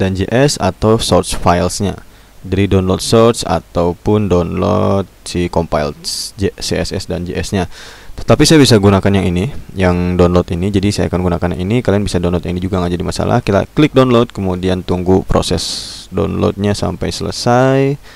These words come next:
Nggak lama ya, di sini cuma berapa K B aja. Nah, setelah downloadnya selesai, bisa dikunjungi aja foldernya atau filenya, kemudian dibuka.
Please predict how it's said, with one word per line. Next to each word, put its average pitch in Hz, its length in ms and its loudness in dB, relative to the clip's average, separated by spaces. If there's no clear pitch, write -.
Nggak 90 160 -4
lama 92 320 -2
ya, 90 160 -6
di 95 80 -8
sini 98 240 -12
cuma 90 160 -8
berapa 85 320 -4
K - 40 -4
B 85 160 0
aja. 107 160 0
Nah, 87 120 -4
setelah 98 360 2
downloadnya 98 320 2
selesai, 104 480 0
bisa 104 200 0
dikunjungi 98 600 -2
aja 98 240 0
foldernya 101 880 0
atau 87 240 -4
filenya, 90 480 -4
kemudian 95 440 -2
dibuka. 107 600 0